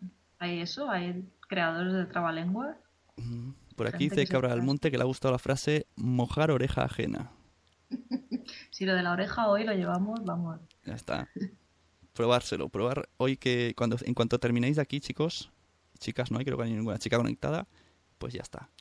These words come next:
Speaker 2: El zancajo a vuestras parejas en la oreja. Y luego me enviáis un tuit.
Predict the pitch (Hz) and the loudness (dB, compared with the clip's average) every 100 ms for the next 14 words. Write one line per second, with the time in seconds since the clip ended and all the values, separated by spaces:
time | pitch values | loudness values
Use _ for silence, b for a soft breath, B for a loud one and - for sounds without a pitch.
0 | - 123 120 120 120 120 139 156 120 117 | -2 0 2 2 2 0 -2 2 2 4
1 | 123 127 123 - 127 160 202 - - 113 | 2 -2 -4 -2 -2 0 -2 -4 -8 -8
2 | 117 110 113 113 - - - _ _ _ | -6 -6 -4 -4 -4 -8 -16 _ _ _
3 | - 120 143 139 117 107 98 - | 0 2 4 4 2 0 0 -4